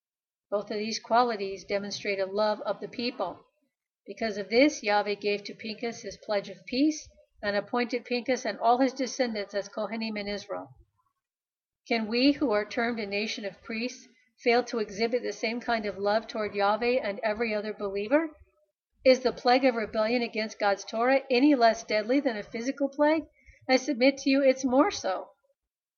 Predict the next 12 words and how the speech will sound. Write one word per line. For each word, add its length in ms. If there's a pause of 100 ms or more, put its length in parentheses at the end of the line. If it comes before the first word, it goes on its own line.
(120)
because 280
it's 140
permanent. 540 (2250)
It 160
pervades 480
the 120
soul 480
well 200
below 360
the 140
skin 340
level. 460